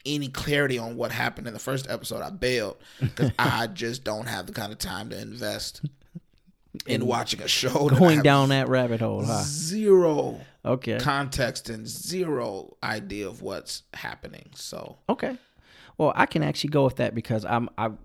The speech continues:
Speaker 2: the ta-, your take on the Tulsa, Oklahoma scene alone was
Speaker 1: Mm-hmm.
Speaker 2: different than what I would have expected.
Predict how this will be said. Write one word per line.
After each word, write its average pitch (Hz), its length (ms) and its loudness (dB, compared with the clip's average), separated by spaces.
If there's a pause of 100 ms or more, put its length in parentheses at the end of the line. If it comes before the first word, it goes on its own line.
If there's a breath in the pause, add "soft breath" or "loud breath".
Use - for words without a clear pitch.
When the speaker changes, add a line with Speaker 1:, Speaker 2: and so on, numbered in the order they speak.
(140)
Speaker 2:
the 120 180 -2
ta-, - 180 0
your 143 140 2
take 156 280 0
on 131 140 2
the 117 100 0
Tulsa, 135 380 -4
Oklahoma 131 460 0
scene 123 240 0
alone 127 540 0
was 123 160 -2
Speaker 1:
Mm-hmm. 123 80 -6
Speaker 2:
different 123 300 0
than 110 100 -2
what 104 100 0
I 101 60 0
would 90 160 -4
have 64 80 -14
expected. - 340 -8